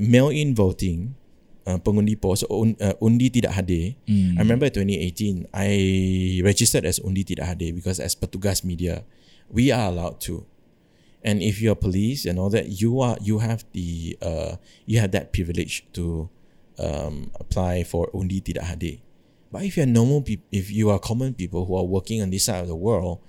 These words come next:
Speaker 1: you're not eligible too. So why should we be limiting? We should be encouraging more people to vote.
Speaker 2: Mm.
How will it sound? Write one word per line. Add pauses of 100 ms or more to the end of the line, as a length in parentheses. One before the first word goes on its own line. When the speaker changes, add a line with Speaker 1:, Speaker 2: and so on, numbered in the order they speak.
(380)
Speaker 1:
you're
not
eligible
too. (800)
So (240)
why
should
we
be
limiting?
We
should
be
encouraging
more
people
to
vote.
Speaker 2:
Mm.